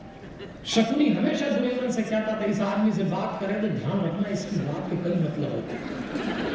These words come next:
शकुनी से बड़ा कोई षड्यंत्रकारी और समझदार नहीं था। दुर्योधन भूल गया मामा की सीख। जैसे ही मिले तो भगवान ने कहा, अरे कि कहाँ जा रहे हो सत्यम शिवम सुंदरम होके?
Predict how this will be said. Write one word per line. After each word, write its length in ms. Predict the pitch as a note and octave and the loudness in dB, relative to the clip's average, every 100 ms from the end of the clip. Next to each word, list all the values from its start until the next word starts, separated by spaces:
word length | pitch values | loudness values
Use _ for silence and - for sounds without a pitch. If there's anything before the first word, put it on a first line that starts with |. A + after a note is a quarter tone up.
| - C#4+ - - - - - - - - - - - - - | -2 -2 -2 -2 -4 -4 -6 -6 -8 -8 -10 -10 -12 -10 0
शकुनी 380 | G3 G3 B3+ D4+ | 2 4 4 4
से 120 | A3 | 4
बड़ा 280 | - - - | 2 0 0
कोई 100 | - | 2
षड्यंत्रकारी 720 | F3 C4 C4 G3 - A3 C4 | 2 4 4 2 0 2 2
और 80 | E3+ | 4
समझदार 500 | F#3+ G3 A#3+ A#3+ A3+ | 4 4 2 2 2
नहीं 180 | G3 | 2
था। 100 | - - - - - - - - | 0 -2 -8 -12 -12 -10 -10 0
दुर्योधन 400 | D#3 A#3+ C4 C4 | 4 6 6 6
भूल 280 | B3+ G#3+ C4 | 6 6 6
गया 200 | C4 C4 | 4 4
मामा 300 | B3 A3+ A#3 G#3 | 2 2 2 0
की 60 | A3+ | -2
सीख। 340 | - G#3 F#3+ - - - - - - C#3+ | -2 -2 -2 -4 -10 -14 -18 -18 -10 0
जैसे 300 | G3 A#3 B3+ | 2 4 4
ही 120 | A3 | 4
मिले 180 | A3 C4 | 4 4
तो 320 | B3+ - - | 2 0 0
भगवान 440 | D#3+ F#3+ A3+ A#3 | 2 4 2 2
ने 100 | A#3 | 0
कहा, 200 | A3+ G3 | -2 0
अरे 200 | F#3+ C#4 - - - - - - - - - | 4 4 2 -2 -6 -12 -16 -18 -20 -14 -6
कि 80 | |
कहाँ 340 | F#3 D3+ D3 F3 | -2 0 2 2
जा 100 | G#3 | 2
रहे 140 | B3 | 2
हो 60 | E4+ | 2
सत्यम 400 | D4 C#4+ D4 C4+ | 2 0 0 0
शिवम 260 | - D4 C4+ | 2 2 4
सुंदरम 360 | C4 A#3+ B3 | 4 4 4
होके? 240 | G3 - | 2 2